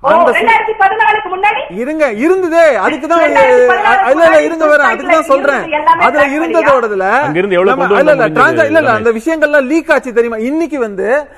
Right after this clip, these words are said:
Speaker 2: ஸ்விஸ் பேங்க் கிட்டக்க நீங்க முறைப்படி பணத்தை யார் யார் கிட்ட என்னென்ன இருக்குங்கிறதோட அக்கவுண்ட் டீடைல்ல இருந்து எல்லாத்தையும் இங்க அரசு வாங்க முடியும். ஆனால் அப்ப என்ன நடந்தது? அதை நீங்க பண்ண முடியாது. ஆனா, அஹ், ஐ சி ஐ ஜே வந்து அந்த இதை லீக்கை வந்து எடுத்து விட்டாங்க.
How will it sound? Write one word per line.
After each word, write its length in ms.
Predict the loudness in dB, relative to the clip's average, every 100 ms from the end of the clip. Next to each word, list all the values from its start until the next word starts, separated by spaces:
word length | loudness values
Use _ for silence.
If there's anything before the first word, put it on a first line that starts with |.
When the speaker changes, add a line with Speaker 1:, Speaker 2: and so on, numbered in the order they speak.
| -20 -10
Speaker 2:
ஸ்விஸ் 200 | -8 -2
பேங்க் 320 | -2 -2 -6
கிட்டக்க 260 | -4 -4 -4
நீங்க 200 | -4 -6
முறைப்படி 500 | -2 -2 -2 -4 -4
பணத்தை 500 | -4 -4 -4 -6 -4
யார் 240 | -2 0
யார் 160 | 0 -2
கிட்ட 180 | -2 -6
என்னென்ன 320 | -4 -4 -4
இருக்குங்கிறதோட 760 | -4 -6 -4 -2 -2 -2 -2 -4 -6
அக்கவுண்ட் 400 | -6 -2 -2 -2
டீடைல்ல 220 | -4 -2
இருந்து 220 | -2 0 0
எல்லாத்தையும் 300 | 0 -4 -6
இங்க 80 |
அரசு 320 | -2 -2 -2 -4
வாங்க 260 | -2 -2
முடியும். 360 | -4 -4 -6 -8 -20 _ _ -8
ஆனால் 760 | -2 2 2 0 0 -2 -4 -16 -4
அப்ப 260 | -4 2
என்ன 280 | 2 2 0
நடந்தது? 580 | 0 -2 -2 -2 -2 -2 -8
அதை 200 | -4 -2
நீங்க 180 | -2 -4
பண்ண 260 | -4 -4 -4
முடியாது. 640 | -2 -2 -2 0 0 0 -8 -12
ஆனா, 640 | -2 0 0 -2 -4 -4 -10 _
அஹ், 380 | -2 0 2 2
ஐ 140 | 0 0
சி 200 | 0 2
ஐ 160 | 2
ஜே 200 | 2 0
வந்து 340 | 0 -4 0 0
அந்த 180 | 0
இதை 180 | 0 0
லீக்கை 360 | -2 -6 -2 -2
வந்து 220 | 0 0
எடுத்து 360 | 0 0 -6 -4
விட்டாங்க. 520 | -2 -4 -2 -4